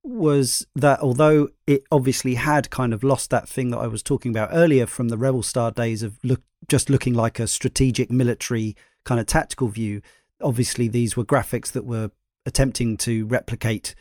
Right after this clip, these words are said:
an actual space with, with people in it. But even though the graphics were pretty, you know, chunky and blocky and basic, those little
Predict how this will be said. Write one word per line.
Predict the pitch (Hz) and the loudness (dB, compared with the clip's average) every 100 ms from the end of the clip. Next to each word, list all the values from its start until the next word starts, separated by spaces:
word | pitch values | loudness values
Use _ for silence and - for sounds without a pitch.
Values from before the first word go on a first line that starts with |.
| _ - | _ -8
an | 123 | -4
actual | 113 - 120 104 | -4 -4 -8 -6
space | - - 123 107 - | -6 0 0 0 -4
with, | 110 - 175 | -6 -8 -6
with | 120 - | -6 0
people | 135 123 120 | -2 0 -4
in | 107 | -4
it. | 107 _ _ _ - | -8 _ _ _ -2
But | 139 135 _ _ _ _ _ _ - | 0 0 _ _ _ _ _ _ 2
even | 170 143 147 | 4 4 4
though | 147 | 4
the | 127 | 4
graphics | - 156 135 131 - | 2 2 2 -2 -2
were | 123 | -4
pretty, | - 139 120 107 _ - | 2 2 2 -2 _ -4
you | |
know, | 110 | -4
chunky | 101 127 120 - 110 | -2 0 0 0 -4
and | 104 | 0
blocky | 127 - 120 110 | 0 0 -4 -4
and | 104 | 0
basic, | 135 127 113 104 - - _ | 0 0 -2 -6 -10 -20 _
those | 139 139 | 2 4
little | 139 147 139 127 120 113 | 4 4 4 2 2 -4